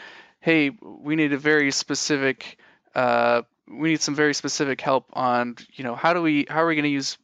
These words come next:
Mecanim in this specific instance, and what's the interface gonna look like for, uh, an animation system," or something like that, where, where it's, like, very hands-on, very s-, uh, very s-,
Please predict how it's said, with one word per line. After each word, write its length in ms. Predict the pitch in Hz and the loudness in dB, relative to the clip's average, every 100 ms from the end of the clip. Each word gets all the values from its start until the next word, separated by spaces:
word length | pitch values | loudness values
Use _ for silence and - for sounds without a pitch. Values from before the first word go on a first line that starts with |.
| - | -4
Mecanim 560 | 139 139 127 117 117 - - - _ - | -2 0 0 0 -4 -12 -20 -20 _ -6
in 340 | 127 123 120 | 0 0 0
this 160 | 120 156 | 2 0
specific 440 | - 143 151 135 135 | 0 0 0 0 0
instance, 600 | 135 - 117 110 - - | 0 0 -2 -2 -4 -4
and 600 | 135 120 117 117 120 - - - - - | -6 -4 -2 -4 -6 -10 -12 -20 -20 -4
what's 200 | 147 - | -2 0
the 80 | 151 | 2
interface 460 | 147 143 139 127 | 2 4 2 2
gonna 220 | 139 131 | 0 -2
look 180 | 120 123 | -2 -2
like 240 | 120 117 - | 0 0 -2
for, 260 | - 120 - - - - | -2 -2 -2 -8 -20 -12
uh, 520 | 123 120 127 131 127 - | -6 -6 -6 -6 -8 -8
an 120 | 127 | -6
animation 720 | 131 127 120 123 123 117 113 - _ | -2 -2 -2 -6 -6 -6 -8 -14 _
system," 440 | - - 127 123 117 | -4 -2 0 -2 -6
or 60 | |
something 300 | 120 139 135 | -4 -4 -2
like 180 | 127 117 | -4 -2
that, 240 | 131 123 120 | 2 2 2
where, 200 | 127 120 | 0 0
where 200 | 135 127 | -2 -4
it's, 160 | 120 | -2
like, 200 | 131 117 | 0 -2
very 340 | 156 151 147 131 | 2 2 4 2
hands-on, 720 | 135 131 120 123 127 120 120 _ - _ | 2 0 0 0 0 -2 -4 _ -20 _
very 260 | - 147 139 | 2 2 2
s-, 220 | - - _ _ _ - | -2 -6 _ _ _ -10
uh, 480 | 98 107 110 101 98 | -6 -4 -4 -6 -2
very 220 | 160 147 | 2 2
s-, 280 | 139 - | 0 -4